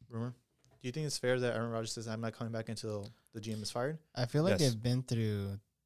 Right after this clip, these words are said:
Speaker 2: three G Ms, right, in his career?
Speaker 1: I'm, I'm not sure. They have Mike McCarthy, but, um, y-, you know, the, the Packers, they don't have an owner. They have, like, a,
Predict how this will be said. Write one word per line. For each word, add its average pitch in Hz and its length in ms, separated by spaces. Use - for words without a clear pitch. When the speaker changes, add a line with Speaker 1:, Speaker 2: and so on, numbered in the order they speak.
Speaker 2:
three 120 240
G 113 260
Ms, 117 240
right, 127 240
in 127 120
his 135 120
career? 160 360
Speaker 1:
I'm, 156 320
I'm 143 120
not 151 140
sure. 123 340
They 123 160
have 135 180
Mike 123 260
McCarthy, 113 640
but, 113 180
um, 107 360
y-, 127 160
you 113 180
know, 135 140
the, 123 220
the 120 100
Packers, 143 460
they 127 120
don't 143 140
have 131 120
an 113 140
owner. 117 280
They 113 180
have, 120 260
like, 110 240
a, 110 320